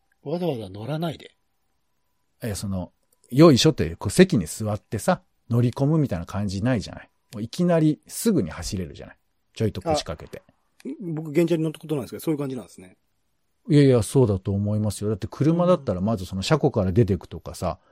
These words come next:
Speaker 1: うん。
Speaker 2: まあ一応気を使いながら出てかなくちゃいけないですけど、
Speaker 1: うんうん。
Speaker 2: まあ結構原付だとラフに、まあ無論それは安全には注意するんですけどね。
Speaker 1: うん。
Speaker 2: というところもあったりするので、まあループは実は割と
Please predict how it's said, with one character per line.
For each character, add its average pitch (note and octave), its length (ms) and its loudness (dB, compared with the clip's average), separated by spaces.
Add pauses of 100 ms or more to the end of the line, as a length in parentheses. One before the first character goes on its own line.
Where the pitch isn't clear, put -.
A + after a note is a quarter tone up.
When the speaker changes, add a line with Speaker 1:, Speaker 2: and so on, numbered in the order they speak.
(280)
Speaker 1:
う - 40 -6
ん。 - 20 -4
Speaker 2:
ま G#2 120 -4
あ F2 60 -12
一 A#2 340 -2
応 G#3 140 6
気 F#3 160 2
を F3 80 8
使 E3+ 220 2
い D#3 60 4
な D#3 100 4
が A#2+ 80 4
ら F#2+ 40 0
出 G2 140 -2
て F2+ 80 -6
か E2 80 -10
な D#2 100 -12
く - 80 -20
ち - 100 -12
ゃ D2+ 40 -10
い D2 40 -14
け E2 100 -14
な E2 100 -12
い D2+ 60 -16
で E2+ 60 -16
す - 100 -18
け E2 80 -14
ど、 G2+ 320 -4 (260)
Speaker 1:
う D#3+ 40 -4
ん - 20 -6
う - 20 -6
ん。 D#3 40 -4
Speaker 2:
ま B2 120 -4
あ F2 80 -10 (140)
結 A3 200 -4
構 F3 160 4
原 B2 140 2
付 A#2+ 160 -4
だ A2+ 80 -6
と A2 60 -4
ラ B2 160 4
フ A2+ 120 -6
に、 D#2+ 220 -10 (300)
ま A2+ 100 -10
あ G#2 40 -4
無 G#2+ 140 0
論 B2 220 0
そ B2+ 100 -2
れ A#2 60 4
は G#2+ 220 0
安 A2+ 100 -2
全 G#2 160 -2
に G#2+ 80 0
は E2 60 -6
注 F2+ 180 -8
意 D#2 60 -10
す - 120 -14
る D#2+ 100 -14
ん - 40 -20
で D#2+ 80 -20
す - 100 -20
け - 60 -20
ど - 80 -20
ね。 E3 160 -10 (560)
Speaker 1:
う C3+ 40 -14
ん。 - 20 -12
Speaker 2:
と A#2+ 80 -8
い A2+ 100 -4
う G#2+ 60 -4
と A2 100 -8
こ A#2+ 80 -6
ろ G#2+ 80 -4
も F#2 120 -6
あ G2+ 40 -6
っ G2 60 -20
た F2 160 -12
り E2 100 -12
す - 180 -14
る F#2 120 -10
の F2 180 -12
で、 D#3 280 2
ま B2+ 160 0
あ A#2+ 40 -2
ル C#3+ 160 2
ー - 20 -2
プ G#2+ 140 -8
は F2+ 60 -4
実 F#2 260 -6
は F#2 140 -4
割 G2+ 180 -6
と C3 320 -4